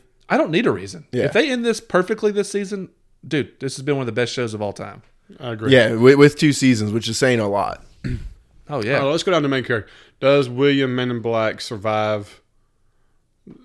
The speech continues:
Speaker 3: next episode?
Speaker 2: No, I think he's dead by the end of the episode. I think he gets there and everything, but I think he
Speaker 3: Let me ask you this. Instead of saying dead, does he win or lose?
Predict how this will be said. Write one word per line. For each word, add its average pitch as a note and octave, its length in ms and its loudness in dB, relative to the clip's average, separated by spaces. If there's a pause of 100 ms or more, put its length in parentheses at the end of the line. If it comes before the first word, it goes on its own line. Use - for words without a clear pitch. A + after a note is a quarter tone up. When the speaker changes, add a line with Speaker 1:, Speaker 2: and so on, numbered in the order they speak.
(220)
Speaker 3:
next A#2+ 320 -6
episode? G#2 560 -6 (140)
Speaker 2:
No, A#2 200 0
I A2+ 120 4
think A2+ 200 0
he's G#2 140 -2
dead G#2 220 -2
by A2 120 -4
the G#2+ 120 -6
end A2 100 -6
of A2 60 -12
the A2 120 -4
episode. F2+ 560 -8
I A2+ 120 -4
think D#3 180 4
he C3 80 2
gets A#2 300 0
there C#3 180 6
and C#3 100 2
everything, C#3 580 2
but A2 120 2
I A2+ 80 0
think A2 280 -4
he G#2 440 -4 (460)
Speaker 3:
Let D#3+ 80 -2
me D#3 80 4
ask C3 120 0
you C3 60 -2
this. A2+ 80 -6
Instead C3 220 -6
of D3 80 -4
saying A#2+ 220 -4
dead, A2+ 420 -2
does A#2+ 160 -4
he A2 80 -6
win B2 180 -6
or A2 100 -6
lose? A2 680 -8